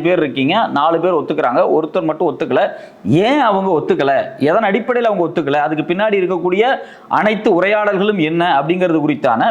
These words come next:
மினிட்ஸை வெளியிடுறதுல என்ன பிரச்சனை? இந்தியாவில் இருக்கக்கூடிய அனைத்து ஜனநாயக சக்திகளும், சாதாரண அமைப்பிலிருந்து, சாதாரண எளிய ஏழை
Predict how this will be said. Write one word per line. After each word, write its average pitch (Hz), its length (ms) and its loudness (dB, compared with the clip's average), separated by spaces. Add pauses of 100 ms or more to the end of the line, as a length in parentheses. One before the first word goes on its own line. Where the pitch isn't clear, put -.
(120)
மினிட்ஸை 190 380 -2
வெளியிடுறதுல 185 520 0
என்ன 180 220 -2
பிரச்சனை? 143 320 -2 (720)
இந்தியாவில் 190 360 2
இருக்கக்கூடிய 170 460 0
அனைத்து 180 320 0
ஜனநாயக 170 420 2
சக்திகளும், 170 400 -2 (120)
சாதாரண 180 420 2
அமைப்பிலிருந்து, 180 580 0 (560)
சாதாரண 190 340 2 (140)
எளிய 202 180 2 (200)
ஏழை 196 160 2